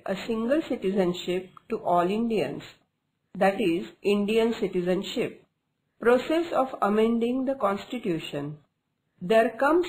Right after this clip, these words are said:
up a need to make changes or amendments in the provisions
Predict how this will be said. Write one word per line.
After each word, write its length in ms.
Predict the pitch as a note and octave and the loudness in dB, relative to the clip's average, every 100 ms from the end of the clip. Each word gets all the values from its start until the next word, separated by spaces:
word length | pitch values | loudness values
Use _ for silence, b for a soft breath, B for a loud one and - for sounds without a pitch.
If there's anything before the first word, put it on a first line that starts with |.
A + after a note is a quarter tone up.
| - - | -2 2
up 360 | B3+ - - | 2 0 -4
a 100 | A3 | 0
need 640 | G#3+ A3 A3+ F3+ B3 - - | 2 2 2 2 0 -6 -4
to 100 | A3+ | 0
make 380 | A#3 A#3+ C4+ - | 2 2 0 -2
changes 760 | A3+ G#3+ A#3+ A#3+ E3+ F#3+ - - - | 2 2 2 0 -2 -4 -8 -8 -2
or 160 | G3+ - | 0 0
amendments 680 | G#3 A3 C4 B3+ F3 F3 A3 - _ - | 0 0 0 0 0 -2 -6 -12 _ -4
in 180 | G3+ G3+ | -2 0
the 80 | |
provisions 720 | G#3 G3+ F#3+ A3+ A#3 C#4 D4+ | 0 0 0 -2 0 -2 -2